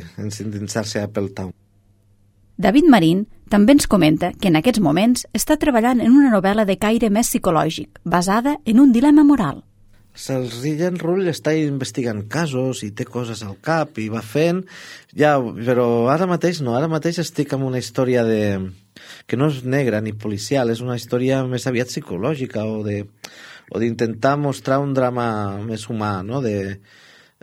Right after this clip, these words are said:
Speaker 1: un dilema moral que es troba un professor universitari, la història va d'això,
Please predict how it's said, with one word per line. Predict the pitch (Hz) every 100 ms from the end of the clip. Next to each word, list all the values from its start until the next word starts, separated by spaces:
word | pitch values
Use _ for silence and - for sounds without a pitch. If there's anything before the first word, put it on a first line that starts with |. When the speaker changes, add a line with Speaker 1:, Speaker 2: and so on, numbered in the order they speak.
| -
Speaker 1:
un | 123
dilema | 127 123 127 123
moral | 113 123 123 117
que | 117
es | 107 117
troba | 113
un | 110
professor | 110 107 107 113
universitari, | 107 104 - 107 123 120
la | 104
història | 95 104 107
va | 107
d'això, | 95 95 101